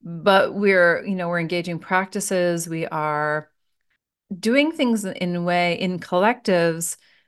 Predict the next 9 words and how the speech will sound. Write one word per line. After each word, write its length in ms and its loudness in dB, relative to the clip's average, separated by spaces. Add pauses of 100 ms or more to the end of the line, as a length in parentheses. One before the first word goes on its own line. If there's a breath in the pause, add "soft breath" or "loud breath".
(200 soft breath)
that 540 2 (720)
make 300 -2
the 80 -4
creative 460 0
and 100 -2
imaginal 500 0
possibilities 1040 -2 (480)
open 340 0
up 300 -2